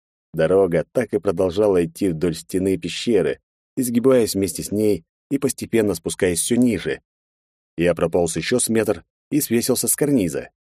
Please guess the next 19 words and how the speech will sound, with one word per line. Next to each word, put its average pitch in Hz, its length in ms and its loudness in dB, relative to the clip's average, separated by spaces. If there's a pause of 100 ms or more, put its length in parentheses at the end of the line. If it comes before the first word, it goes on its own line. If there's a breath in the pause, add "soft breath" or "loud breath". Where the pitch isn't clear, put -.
(140)
Дорога 127 500 2
всё - 280 -4
спускалась 120 680 0
и 110 60 0
изгибалась, 95 720 0 (120)
пока, 82 280 0
сделав 85 420 0
почти 85 320 -4
полный 82 360 0
круг, 120 260 -2 (380)
не 151 120 2
ныряла 117 460 2
в - 60 -12
поток 92 360 -2
расплавленной 87 560 -2
магмы. 85 480 -2 (500)
Тяжёлая, 82 760 0
чёрно-оранжевая 101 760 0
река 87 460 -2